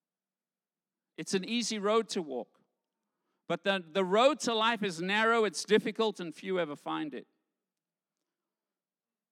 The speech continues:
And this stuff about all these mixtures of religions,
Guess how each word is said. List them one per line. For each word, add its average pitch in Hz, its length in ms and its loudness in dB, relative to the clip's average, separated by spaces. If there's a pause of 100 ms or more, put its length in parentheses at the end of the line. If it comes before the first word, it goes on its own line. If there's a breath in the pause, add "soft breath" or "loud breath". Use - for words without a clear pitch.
(2250)
And 156 180 -4
this 247 180 -2
stuff - 400 0
about 185 360 0
all 214 180 -2
these 208 280 -8
mixtures 202 580 -6
of 170 160 -2
religions, 202 880 -4